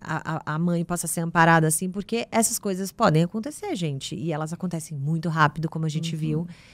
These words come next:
Speaker 1: E são lugares, assim, que salvam rapidamente a nossa vida, né?
Speaker 2: Sim.
Speaker 1: E do bebê, se
Speaker 2: E
Speaker 1: for
Speaker 2: do
Speaker 1: o
Speaker 2: bebê.
Speaker 1: caso. Então
Speaker 2: Não, e assim, é...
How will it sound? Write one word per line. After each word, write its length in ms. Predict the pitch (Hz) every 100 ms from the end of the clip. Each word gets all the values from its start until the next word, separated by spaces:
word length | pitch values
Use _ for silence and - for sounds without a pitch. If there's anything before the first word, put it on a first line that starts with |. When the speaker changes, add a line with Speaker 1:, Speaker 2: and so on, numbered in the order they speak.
| - - -
Speaker 1:
E 520 | 190 185 185 202 - _ _ _ _ _ -
são 240 | - 208
lugares, 440 | 208 190 190 208
assim, 380 | 208 - - 196
que 140 | 196 247
salvam 500 | 302 262 226 262 254
rapidamente 680 | 190 214 208 220 208 202 208
a 40 |
nossa 240 | 202 - 220
vida, 260 | 185 156
né? 160 | 156 156 -
Speaker 2:
Sim. 260 | - - 170
Speaker 1:
E 40 |
do 100 | 160
bebê, 400 | 170 180 165 165 -
se 160 | - 175
Speaker 2:
E 100 | 156
Speaker 1:
for 100 | 160
Speaker 2:
do 40 |
Speaker 1:
o 40 |
Speaker 2:
bebê. 140 | 160 165
Speaker 1:
caso. 340 | 156 160 175 - _
Então 140 | 185 175 180 - 285
Speaker 2:
Não, 140 | 269
e 100 | 220
assim, 400 | 226 - 214 170 -
é... 720 | 165 170 160 156 151 147